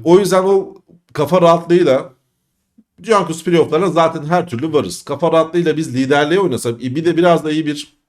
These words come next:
kura şansı gelse, birinci turdaki takım biraz diş geçirebilir takım olsa gerçekten lider çıkma ihtimalimiz çok artardı o kafa rahatlığıyla. Biz bunu teptik. Yani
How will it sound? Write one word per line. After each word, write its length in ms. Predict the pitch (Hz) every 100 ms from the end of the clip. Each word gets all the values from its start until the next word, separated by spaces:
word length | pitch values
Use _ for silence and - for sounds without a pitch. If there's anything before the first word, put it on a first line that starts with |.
| _
kura 320 | 123 131 151
şansı 340 | 147 131 123
gelse, 400 | 160 110 92 110
birinci 240 | 113 101 110
turdaki 340 | 117 107 110
takım 240 | 117 113 110
biraz 300 | 113 110 - 113
diş 180 | 107 -
geçirebilir 520 | 113 120 120 127 135
takım 260 | 123 -
olsa 400 | 127 104 123 160 - _ _ _ _ -
gerçekten 460 | 147 175 170 175
lider 300 | 156 147 151
çıkma 320 | 151 - 151 156
ihtimalimiz 520 | - 131 139 143 139
çok 180 | 147 123
artardı 380 | 98 98 90
o 80 | 95
kafa 260 | 95 87 90
rahatlığıyla. 500 | 87 87 90 131 160
Biz 200 | 175 143
bunu 160 | 160
teptik. 460 | 170 101 87 180 - _ _ _ _ _ _ _ _ _ _ _ _ _ _ _ _ _ _ -
Yani 300 | 113 120 117